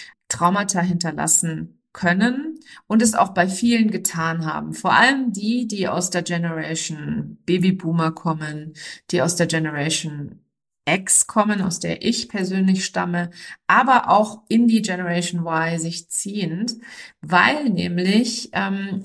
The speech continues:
natürlich die Babyboomer die Generation Y erziehen und das einfach ungefiltert weitergegeben haben. Man weiß heute beispielsweise auch, dass, äh, viele Erziehungsstrategien, Erziehungsinhalte aus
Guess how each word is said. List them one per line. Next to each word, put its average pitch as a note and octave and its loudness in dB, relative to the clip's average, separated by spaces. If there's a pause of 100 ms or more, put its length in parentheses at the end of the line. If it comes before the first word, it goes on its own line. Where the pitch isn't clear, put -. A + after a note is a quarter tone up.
natürlich F#3+ 0
die F#3 0
Babyboomer F#3+ 2
die F#3+ 0
Generation F3 0
Y E3 6
erziehen F3 -2
und E3+ -2
das E3+ 2
einfach D#3+ -2
ungefiltert F3 2
weitergegeben D#3 -6
haben. D3 -12 (360)
Man F#3 0
weiß F#3+ 4
heute A3 0
beispielsweise G#3+ -2
auch, F#3+ -2
dass, F#3 0
äh, D3 -8
viele G#3+ 2 (280)
Erziehungsstrategien, A3+ 0
Erziehungsinhalte G#3+ 0 (360)
aus F#3+ 2